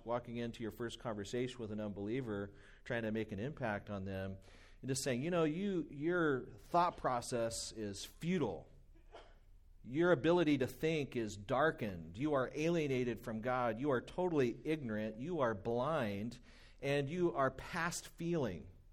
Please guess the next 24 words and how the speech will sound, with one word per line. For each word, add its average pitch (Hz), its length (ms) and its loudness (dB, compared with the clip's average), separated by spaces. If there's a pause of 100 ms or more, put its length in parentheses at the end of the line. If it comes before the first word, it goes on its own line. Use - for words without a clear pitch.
(960)
That - 100 2
would 196 140 0
see 131 180 4
utter-, 165 280 2
that 151 140 0
would 143 120 -2
seem 127 200 -2
utterly 131 300 0
rude. 107 480 -2 (800)
But 147 320 4
this 196 200 6
is 190 140 2
the 170 100 8
assessment 127 920 2
that 139 380 2
the 139 80 0
Bible 156 440 4
gives 127 680 2
of 127 260 -2
people 139 400 -2
before 123 400 -2
they're 120 100 0
born 110 260 -4
again. 113 520 -4